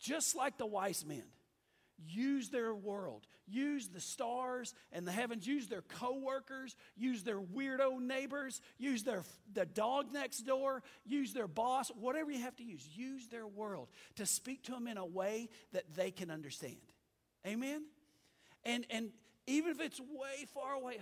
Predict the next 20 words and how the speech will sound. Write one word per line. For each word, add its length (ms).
who 160
would 100
have 140
thought 420
a 60
bunch 280
of 140
wise 420
men 160
from 300
the 80
far 420
east, 540
that's 200
east, 300
right? 240
From 140
the 100
far 420
east, 500